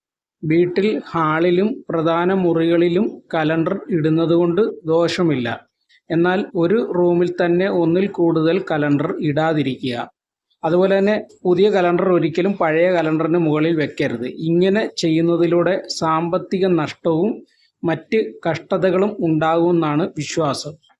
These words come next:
അതുപോലെ തന്നെ പുതിയ കലണ്ടർ വാങ്ങുമ്പോൾ അത് കീറുകയോ മറ്റ് കേടുപാടുകളോ ഇല്ലെന്ന് ഉറപ്പാക്കേണ്ടതാണ്. ഇതുമൂലം വീട്ടിൽ വാസ്തുദോഷങ്ങൾ ഉണ്ടാകാൻ ഇടയുണ്ട്. അതിനാൽ ആ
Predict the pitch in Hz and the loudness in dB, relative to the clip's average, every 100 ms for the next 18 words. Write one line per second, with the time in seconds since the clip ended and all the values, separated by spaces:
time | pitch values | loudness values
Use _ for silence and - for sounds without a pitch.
0 | _ _ 180 165 175 196 214 214 208 175 | _ _ -6 -2 0 2 2 2 2 2
1 | 190 190 180 180 185 180 165 160 170 170 | 2 2 0 0 0 2 2 2 2 2
2 | 185 196 165 170 170 170 180 180 190 190 | 2 2 0 -2 0 2 2 2 2 2
3 | 214 175 156 180 160 165 160 165 170 170 | 2 0 -2 -4 0 0 2 2 2 2
4 | 175 180 185 156 156 156 190 160 156 156 | 2 2 2 2 0 0 0 0 -2 -2
5 | 165 - 151 151 180 151 123 127 - 165 | -2 -2 -2 0 0 -2 -2 -6 -6 -2
6 | 196 196 190 190 170 170 165 208 - _ | 0 2 2 2 2 2 2 -2 -4 _
7 | - 233 _ - 165 165 170 - 208 185 | -20 -20 _ -6 0 0 0 -2 0 2
8 | 175 180 175 190 - - 165 160 160 160 | 0 2 0 0 -4 -4 -2 0 2 0
9 | 165 190 - 175 151 165 165 135 123 123 | 0 -4 -6 -4 0 2 2 0 0 -4
10 | - 151 165 180 - 165 | -4 -2 0 0 -4 -4